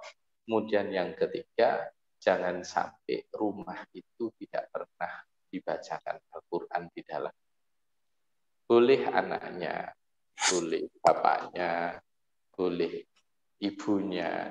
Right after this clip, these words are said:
tetapi alangkah sempurnanya, alangkah indahnya ketika anak yang membaca Al-Quran, istri yang membaca Al-Quran, suami yang membaca Al-Quran. Maka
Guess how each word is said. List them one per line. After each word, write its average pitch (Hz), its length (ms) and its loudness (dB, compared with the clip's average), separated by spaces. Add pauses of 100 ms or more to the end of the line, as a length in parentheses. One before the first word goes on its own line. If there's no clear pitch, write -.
tetapi - 560 0
alangkah 90 840 2 (140)
sempurnanya, 101 1040 0
alangkah 85 560 0
indahnya - 720 -4 (340)
ketika 87 680 -6
anak 90 400 -4
yang 82 240 -2
membaca - 480 -4
Al-Quran, 87 800 -4 (680)
istri 92 560 -2
yang 85 160 -4
membaca - 480 -2
Al-Quran, 87 800 -6
suami 98 560 2
yang 82 160 -6
membaca - 560 -8
Al-Quran. - 460 -16 (100)
Maka - 560 0